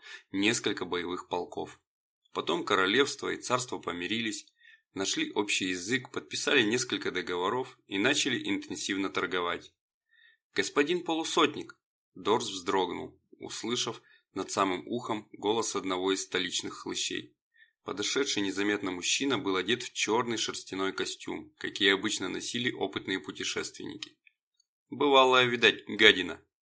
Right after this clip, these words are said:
Постоянно по стране катается и нервы людям портит. Из какой, интересно, он службы? Никаких знаков различия нет. Ну да ладно, фиг с ним,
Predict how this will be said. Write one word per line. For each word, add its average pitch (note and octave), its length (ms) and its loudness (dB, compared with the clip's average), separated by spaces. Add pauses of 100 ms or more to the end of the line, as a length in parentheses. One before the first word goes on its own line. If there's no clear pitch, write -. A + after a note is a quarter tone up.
(120)
Постоянно G#2+ 680 4
по G#2+ 140 -4
стране G#2+ 400 2
катается G#2 680 0 (240)
и A#2 100 -4
нервы G#2 400 6
людям F#2 300 0
портит. - 500 -6 (600)
Из - 240 -4
какой, C#3 460 2
интересно, B2+ 460 0
он B2+ 100 -2
службы? G2+ 520 -4 (240)
Никаких A2 640 0
знаков G2+ 540 0
различия F2+ 580 0
нет. F2+ 400 -4 (720)
Ну C#3 140 0
да F3 120 4
ладно, F#3 400 2 (140)
фиг - 300 -4
с - 80 -2
ним, F2+ 280 -4